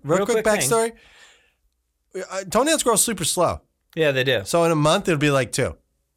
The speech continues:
Speaker 2: Month high, yeah. I
Speaker 1: Mm.
Speaker 2: mean, it's not that long.
Speaker 1: I guess not. I'm thinking, like,
Speaker 2: Pro-,
Speaker 1: fucking
Speaker 2: they're
Speaker 1: giant.
Speaker 2: honestly probably month high right now.
Speaker 1: Probably. Um, so
Speaker 2: That's it, guys.
Speaker 1: that's it.
Speaker 2: Fuck off.
Speaker 1: Fuck off. Well, I mean,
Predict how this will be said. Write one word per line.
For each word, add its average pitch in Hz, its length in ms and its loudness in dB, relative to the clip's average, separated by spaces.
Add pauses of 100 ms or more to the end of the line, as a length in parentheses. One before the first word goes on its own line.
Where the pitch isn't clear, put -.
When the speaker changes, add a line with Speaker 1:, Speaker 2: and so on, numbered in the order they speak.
(1400)
Speaker 2:
Month 151 180 -4
high, 165 200 -2
yeah. 107 260 -6
I 110 40 -8
Speaker 1:
Mm. 117 40 -4
Speaker 2:
mean, 110 260 -6 (120)
it's - 140 -12
not 131 140 -4
that 117 140 -2
long. 120 300 -2
Speaker 1:
I 131 80 -4
guess 117 200 -4
not. 90 160 -12 (280)
I'm 156 160 -2
thinking, 139 240 0
like, 110 140 -2
Speaker 2:
Pro-, - 100 2
Speaker 1:
fucking 214 100 -4
Speaker 2:
they're 175 100 -2
Speaker 1:
giant. 185 200 0
Speaker 2:
honestly 247 240 -2
probably 160 260 0
month 127 200 -6
high 113 160 -6
right 110 140 -10
now. 131 140 -14 (200)
Speaker 1:
Probably. 95 340 -8 (680)
Um, 147 420 -2 (480)
so 139 480 -2
Speaker 2:
That's 226 220 0
it, 320 100 0
guys. 240 240 0
Speaker 1:
that's 160 240 2
it. 180 340 0
Speaker 2:
Fuck 254 180 0
off. 208 280 0
Speaker 1:
Fuck - 220 -2
off. 226 280 0
Well, 165 140 -2
I - 20 0
mean, 170 440 -2